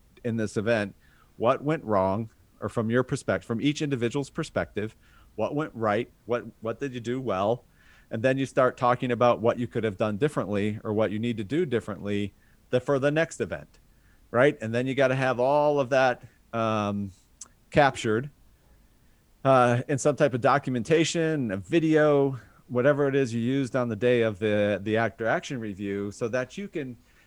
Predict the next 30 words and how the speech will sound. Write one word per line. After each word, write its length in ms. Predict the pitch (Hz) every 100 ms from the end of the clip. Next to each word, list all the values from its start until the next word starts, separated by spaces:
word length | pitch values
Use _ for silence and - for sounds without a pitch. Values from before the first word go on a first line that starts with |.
| _
you 120 | 175
can 200 | 156 127
plug 220 | - 170
that 180 | 151 127
into 280 | 151 156 -
your 140 | 113
strategy 480 | 101 - 156 165 110
planning, 520 | 104 110 104 101 104 98 _ _ _ _ _
uh, 320 | 123 120 113
the 140 | 107 110
next 240 | 123 117
time 220 | - 110
around, 340 | 95 95 87 71 - _
so 120 | - 135
that 200 | 123 135
you 60 |
don't 240 | 113 139 -
repeat 380 | 131 - 127 -
the 80 | 101
same. 560 | - 120 117 113 110 107 _ _ _
Number 180 | 139 123
one, 340 | 147 180 120
you 120 | 120
build 340 | 113 139 170 143
upon 320 | 107 117 107
what 160 | 110 98
you 100 | 107
did 260 | 110 92
really 260 | 104 117 95
well, 460 | 101 117 82 107